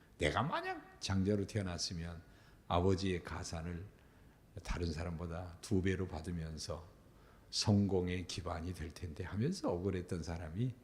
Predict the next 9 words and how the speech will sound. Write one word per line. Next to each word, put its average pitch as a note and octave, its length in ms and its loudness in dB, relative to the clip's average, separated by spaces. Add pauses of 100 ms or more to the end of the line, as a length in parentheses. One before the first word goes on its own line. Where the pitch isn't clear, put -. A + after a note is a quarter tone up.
(360)
야곱이 D#2+ 500 0 (400)
아닌가 E2 280 -6
생각하고, - 800 -10 (500)
아마 E2 240 2
우리 F#2 260 6
현대 G#2 1800 4
사회에 G#2+ 800 0
야곱이 F#2+ 420 -2
출생했다면 G#2+ 1000 -2